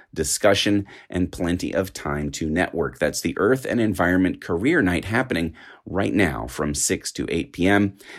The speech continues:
at the Sierra College Rockland campus.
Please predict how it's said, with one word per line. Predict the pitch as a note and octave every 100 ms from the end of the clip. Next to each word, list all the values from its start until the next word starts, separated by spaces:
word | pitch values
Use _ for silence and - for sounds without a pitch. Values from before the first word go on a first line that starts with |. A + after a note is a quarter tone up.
| -
at | -
the | A#2+
Sierra | A2+ - B2 D#3+ D3+
College | - F2+ F#2 F#2 -
Rockland | - D2 D2+ - D2+ D2 -
campus. | - D#2 D#2 C#2+ C2 -